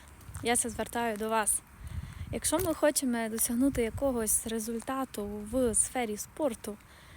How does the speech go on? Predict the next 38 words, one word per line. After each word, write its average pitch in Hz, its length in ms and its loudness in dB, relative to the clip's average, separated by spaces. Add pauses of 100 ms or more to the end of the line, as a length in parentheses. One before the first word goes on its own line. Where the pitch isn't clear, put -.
(400)
то 320 140 0
по-любому 220 600 2
має 226 300 -2
бути 214 260 -2
дисципліна, 214 640 -2
має 247 220 0
бути 220 240 -2
графік, 208 560 -4 (420)
стосовно 262 480 2
якому 240 420 4
ма-, 233 160 2
я 247 240 2
маю 233 280 2
слідувати, 208 640 2
ні? 214 260 -2 (260)
Не 311 80 2
може 320 200 2
бути - 280 -2
такое, 226 480 2 (380)
що - 140 2
я 254 120 4
се 226 160 2
рішила 233 400 4
займатися 226 520 0
спортом, 254 520 2 (240)
а 240 80 2
от 226 200 2
я 247 140 6
рішила 214 360 2
сісти 226 340 2
на 208 120 0
дієту, 214 500 0 (1700)
то 240 320 8
я 254 220 8
їм 240 280 4
все, 226 220 2
що 220 140 -2
хочу. 214 520 2